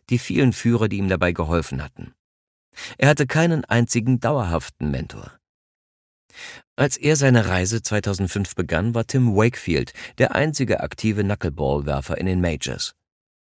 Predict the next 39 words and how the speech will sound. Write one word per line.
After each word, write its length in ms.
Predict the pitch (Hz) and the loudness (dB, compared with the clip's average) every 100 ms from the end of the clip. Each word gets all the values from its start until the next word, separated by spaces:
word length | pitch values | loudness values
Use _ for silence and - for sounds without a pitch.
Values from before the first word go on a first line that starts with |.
| _ _ _ _ | _ _ _ _
Kaum 220 | 147 143 | 4 6
jemand 260 | 110 90 80 | 6 4 2
hatte 180 | 87 87 | 0 0
sich 240 | 82 - | -4 -4
an 120 | 85 | -4
diesem 320 | 85 98 90 | -2 -2 -2
Pitch 320 | 78 127 123 - | -2 -2 -2 -4
versucht, 440 | 82 90 92 - - _ _ _ _ _ | -2 -2 -6 -10 -20 _ _ _ _ _
und 140 | 127 | 2
es 80 | 135 | 2
gab 200 | 151 147 | 2 2
nur 100 | 151 | 0
ungefähr 420 | - 165 131 143 | 2 2 2 0
ein 120 | 123 113 | 2 0
Dutzend 360 | 113 - 101 | 0 -2 -2
Spieler 340 | - 120 113 90 | -2 0 2 2
im 100 | 98 | 0
Ruhestand, 560 | 110 110 95 113 127 - _ _ | 2 2 2 0 0 -4 _ _
die 80 | - | -2
diese 280 | 120 107 104 | 2 2 2
Wurftechnik 540 | 95 - 107 - 107 | 0 0 0 0 -2
erfolgreich 560 | - - 95 - 107 - | -2 0 0 2 -4 -2
eingesetzt 560 | 113 120 101 - - - | -2 0 -2 -4 -6 -8
hatten. 260 | - - _ _ _ _ _ _ _ _ - - - | -14 -16 _ _ _ _ _ _ _ _ -20 -20 -6
Es 140 | 120 | 0
gab 180 | 165 180 | 2 4
nicht 180 | 131 - | 2 2
den 180 | 87 - | -2 0
einen 380 | - 92 95 90 | -2 2 2 0
Experten, 840 | - - - 82 85 - 78 67 65 - | -4 -8 -4 0 -2 -2 -4 -4 -10 -8
der 240 | 73 - | -8 -6
R 220 | - 80 - | -2 -2 0
A 220 | 90 92 - | -2 -2 -2
alle 220 | 98 104 | -2 -2
Geheimnisse 540 | 85 71 80 92 78 78 | -2 -2 -2 -2 -4 -6
des 140 | 78 | -2
Knuckleball 560 | 104 120 110 80 78 62 | -2 0 -2 0 -2 -2
enthüllen 420 | 76 - 87 85 | -6 -2 -2 -2
konnte, 360 | 82 78 87 | -4 -2 -2